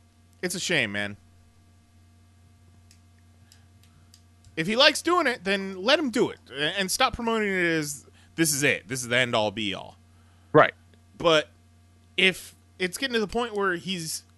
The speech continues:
Speaker 1: you have to promote it as it's his last event because he's getting up there in years, and you're not sure if he's gonna be able to hack it or not, just leave the guy at home.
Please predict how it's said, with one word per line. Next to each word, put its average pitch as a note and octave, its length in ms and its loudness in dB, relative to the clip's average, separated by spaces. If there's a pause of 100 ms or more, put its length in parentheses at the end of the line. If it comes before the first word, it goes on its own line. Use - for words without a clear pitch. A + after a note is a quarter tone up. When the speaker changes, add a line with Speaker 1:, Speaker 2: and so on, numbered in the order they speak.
(720)
Speaker 1:
you D#3+ 240 -8
have G3 260 -2
to F3+ 100 -4
promote E3+ 420 -2
it D#3+ 120 -6
as C3+ 220 -2
it's - 300 -10 (140)
his B2+ 220 -6
last C3 340 2
event B2+ 360 -2
because C3 360 -4
he's B2+ 240 -8
getting D3 440 -2
up C3 200 -4
there C3 200 0
in A2+ 120 -6
years, D#3+ 560 -2
and A#2+ 240 -8
you're B2+ 160 -8
not C#3 300 -2
sure C#3+ 500 -2 (440)
if B2 120 -8
he's C#3+ 180 -4
gonna C3+ 140 -6
be A#2+ 140 -6
able A2+ 140 -4
to C3+ 80 -8
hack A#3 220 -2
it E3+ 60 -8
or C3+ 80 -2
not, C3+ 320 -4
just - 360 -6 (460)
leave F3 240 -2
the E3 100 0
guy C3 240 4
at A2 100 -4
home. A2 360 -4